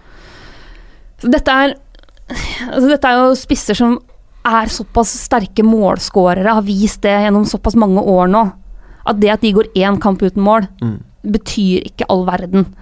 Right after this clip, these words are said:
Speaker 1: Da stoler jeg mer på det de har levert tidligere sesonger,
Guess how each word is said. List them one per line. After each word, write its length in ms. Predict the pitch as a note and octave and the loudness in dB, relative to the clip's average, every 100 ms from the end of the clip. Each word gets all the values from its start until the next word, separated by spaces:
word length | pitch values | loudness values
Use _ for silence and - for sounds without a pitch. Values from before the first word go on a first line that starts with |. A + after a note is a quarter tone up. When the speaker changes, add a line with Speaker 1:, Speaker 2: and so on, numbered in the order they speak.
| - - | -16 -2
Speaker 1:
Da 80 | A#3 | -2
stoler 300 | - A3+ G#3 | 2 2 4
jeg 80 | G#3+ | 2
mer 220 | G3 F#3 F#3+ | 2 0 -2
på 100 | A3 | -2
det 140 | G3 F#3+ | 0 0
de 60 | |
har 80 | G3 | 0
levert 480 | G3+ F#3+ F#3 - - - - - - - - - - | 2 0 -2 -4 -18 -20 -20 -20 -20 -20 -20 -20 -2
tidligere 400 | B3+ G3 F3 F#3 | 0 2 0 -4
sesonger, 520 | F#3+ G3 F#3 G#3 | -2 0 0 0